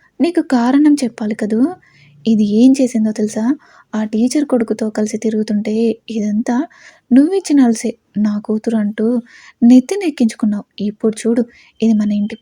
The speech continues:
పరువును వీధిలో పెట్టింది. అందుకే ఎలా ఉంచాల్సిన వాళ్ళని అలాగే ఉండనివ్వాలి" అంటాడు. ఆ మాటలు విన్న సీత,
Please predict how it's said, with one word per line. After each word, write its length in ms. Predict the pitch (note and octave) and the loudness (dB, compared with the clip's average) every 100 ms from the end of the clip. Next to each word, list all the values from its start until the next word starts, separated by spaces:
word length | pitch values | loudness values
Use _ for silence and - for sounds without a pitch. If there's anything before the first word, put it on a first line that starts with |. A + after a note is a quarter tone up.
| - | -8
పరువును 340 | A3 C#4 C4 | 0 2 4
వీధిలో 340 | A3+ C4 D4+ C#4+ | 4 2 0 -4
పెట్టింది. 440 | A#3+ A3+ G#3+ G#3 - _ - _ G#3 | -4 -6 -6 -8 -10 _ -20 _ -4
అందుకే 560 | A#3 C#4 D4 C4 F4+ - _ _ _ _ | 0 0 0 -2 -2 -8 _ _ _ _
ఎలా 260 | A#3+ B3+ F#4+ | 2 2 2
ఉంచాల్సిన 460 | D#4+ C4 B3+ A#3 A3+ | 0 0 0 0 0
వాళ్ళని 320 | G#3+ G#3 G#3 | 0 -2 -2
అలాగే 420 | G#3 G#3+ A#3 B3+ | -2 -2 -2 0
ఉండనివ్వాలి" 580 | D4 A#3 A3 A3 G#3 G#3+ | 2 4 2 0 -2 -2
అంటాడు. 320 | A#3+ A#3 G#3+ - _ _ _ _ _ A3 | -2 -2 -6 -10 _ _ _ _ _ -4
ఆ 180 | A3 G#3 | -2 -2
మాటలు 440 | G3+ G3+ G#3+ A3+ | -2 -4 -2 0
విన్న 200 | A3+ G#3+ | 2 0
సీత, 440 | G#3+ G#3+ G#3+ G#3+ | -2 -6 -6 -6